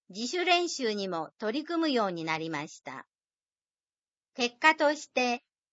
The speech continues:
準優勝という結果になり、悔しさもありましたが、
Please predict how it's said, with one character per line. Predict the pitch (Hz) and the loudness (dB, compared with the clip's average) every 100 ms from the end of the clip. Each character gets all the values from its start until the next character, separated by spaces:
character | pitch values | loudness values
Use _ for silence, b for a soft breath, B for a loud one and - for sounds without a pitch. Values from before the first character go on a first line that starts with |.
| _ _ | _ _
準 | 180 294 359 359 | -4 0 2 2
優 | 359 359 | 0 -2
勝 | 339 269 226 | 0 0 0
と | - 185 | 0 -2
い | 175 196 | 0 -2
う | 202 - _ | -4 -8 _
結 | 233 233 - | -8 -6 4
果 | 269 | 4
に | 254 233 | 6 2
な | 214 | 2
り、 | 185 160 151 _ _ _ - | 0 -4 -10 _ _ _ -4
悔 | 262 302 | 4 4
し | 349 | 4
さ | - 277 | 0 2
も | 220 175 165 | 2 0 0
あ | 190 | 0
り | 233 254 | 2 2
ま | 247 | 0
し | 262 | -2
た | - 175 | -4 -2
が、 | 160 151 | 0 -2